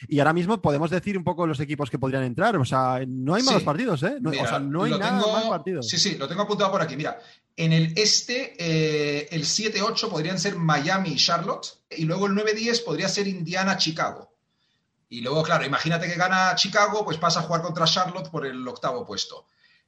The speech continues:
Speaker 2: Pero
Speaker 1: Claro.
Speaker 2: yo estoy bastante seguro que con el que nadie se quiere ver es con el que está décimo, que son los Washington Wizards,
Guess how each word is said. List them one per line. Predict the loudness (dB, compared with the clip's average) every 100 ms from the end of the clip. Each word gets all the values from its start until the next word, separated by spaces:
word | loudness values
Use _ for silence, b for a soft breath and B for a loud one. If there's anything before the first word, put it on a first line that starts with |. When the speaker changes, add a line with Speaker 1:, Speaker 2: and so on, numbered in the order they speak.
| _
Speaker 2:
Pero | 2 4 4 2 -2 -8
Speaker 1:
Claro. | -2 -2 -2
Speaker 2:
yo | -4
estoy | -6 -2
bastante | -2 2 0 0 0
seguro | 0 0 -2 -2 -4 -8 -20 _ _ _ _ _ -4 0 2 4
que | 2 0 0 -2 -4 -4 -4 -6 -12 -8
con | -8
el | -6
que | -4
nadie | -4 -2
se | -4 -2
quiere | -2 0
ver | 0
es | 0 -2
con | -4
el | -4
que |
está | -2 -2
décimo, | -2 -2 -2 -2
que | -2
son | -2
los | -4 -2
Washington | -2 -2 -4 -4
Wizards, | -2 -2 -2 -4